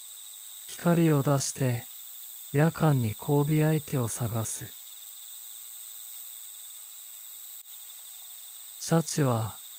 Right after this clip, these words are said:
陸上での移動が苦手なため、水中で獲物を狩ることができる。パンダは、竹だけを食べるため、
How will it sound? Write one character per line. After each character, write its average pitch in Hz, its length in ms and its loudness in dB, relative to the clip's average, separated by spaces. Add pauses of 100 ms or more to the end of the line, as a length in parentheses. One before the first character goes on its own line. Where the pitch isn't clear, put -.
(440)
陸 139 320 6
上 165 300 6
で 160 140 6
の 147 180 6
移 135 100 4
動 147 260 4
が 147 140 6
苦 147 320 4
手 151 140 2
な 147 160 6
た 143 160 2
め、 131 300 4 (680)
水 156 340 6
中 165 300 6
で 151 200 6
獲 147 40 6
物 151 360 6
を 147 60 2
狩 147 220 4
る 143 40 2
こ 147 140 -2
と 143 140 0
が 117 140 0
で 107 140 -4
き - 180 -6
る。 95 140 -4 (4000)
パ 170 180 6
ン 165 80 6
ダ 139 160 4
は、 107 340 0 (640)
竹 147 300 4
だ 160 160 6
け 165 180 4
を 151 100 6
食 127 240 0
べ 139 100 4
る 135 120 0
た 123 160 -2
め、 107 280 -2